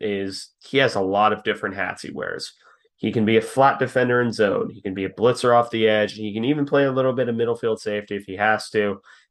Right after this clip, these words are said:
And he does all of these fine. He does them all pretty well. The, the biggest complaint is that he, uh, he does not hide it when he's coming off of the edge on a blitz. So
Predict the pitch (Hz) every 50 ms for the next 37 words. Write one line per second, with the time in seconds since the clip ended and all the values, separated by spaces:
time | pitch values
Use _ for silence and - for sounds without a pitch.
0 | - - 139 170 190 185 180 170 151 - - 127 131 135 135 135 123 - 120 123
1 | 123 120 113 - - - _ _ _ _ _ _ _ _ _ - - 101 98 98
2 | 101 101 98 - _ _ _ _ _ _ _ _ _ _ _ _ _ _ _ _
3 | _ - - 143 151 147 147 151 143 131 127 131 127 - 139 131 123 107 104 104
4 | 101 104 101 - _ _ _ _ _ _ _ _ _ _ _ _ _ _ _ _
5 | - 107 107 127 127 123 101 135 120 175 185 185 170 - - 139 117 - 135 135
6 | 131 127 - - _ - 113 107 98 110 110 107 104 - - - 120 113 110 107
7 | 107 107 104 101 98 98 95 - _ _ _ _ _ - 185 175 139 123 131 127
8 | - - - - 113 113 117 117 117 120 117 - 104 110 110 113 113 110 - -
9 | 131 113 117 110 110 110 107 - - 104 98 104 104 101 104 104 104 104 101 104
10 | - - - 104 101 101 101 - 95 98 98 98 98 95 - - - _ _ _
11 | _ _ _ _ _ _ _ _ _ _ _ _ _ - - - 135 127 117 113
12 | 110 107 - - -